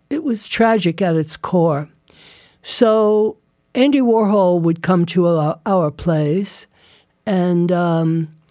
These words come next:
he saw me do a little bit in one play of Tony Ingracia's called World, The Bir-,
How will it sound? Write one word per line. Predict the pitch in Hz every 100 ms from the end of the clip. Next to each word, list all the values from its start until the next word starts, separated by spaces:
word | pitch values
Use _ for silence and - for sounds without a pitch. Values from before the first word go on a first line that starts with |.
| _ _ _ _ _ _ _
he | - 247
saw | - 233 208
me | 196
do | 170 180 180 175
a |
little | 170 170 156
bit | 147 170 175
in | 170 160
one | 156 156
play | 156 - 156 151 151
of | - 139
Tony | - 160 156
Ingracia's | 151 147 151 147 - 160 180 175
called | - 170 151
World, | 147 156 156 156 156
The | 143
Bir-, | 151 147